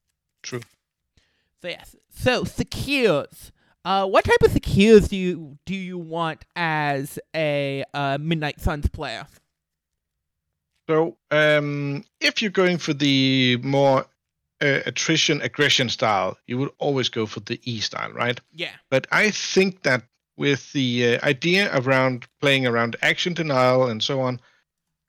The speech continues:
Speaker 1: I think we should at least lean into also having sort of a divide and conquer approach. So maybe think about adding in some B, uh, or D scenarios too,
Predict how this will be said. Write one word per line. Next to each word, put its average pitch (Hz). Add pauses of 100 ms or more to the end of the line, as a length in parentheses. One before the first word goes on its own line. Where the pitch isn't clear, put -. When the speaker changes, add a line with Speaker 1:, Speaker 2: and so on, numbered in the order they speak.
(340)
Speaker 1:
I 143
think 180
we 143
should 139 (460)
at 143
least 160
lean 214
into 147
also 147
having 123
sort 123
of 110
a 117
divide 123
and 131
conquer 147
approach. 98
So 113 (720)
maybe 175
think 170
about 135
adding 139
in 127
some 117 (420)
B, 156 (260)
uh, 117
or 123
D 131
scenarios 104
too, -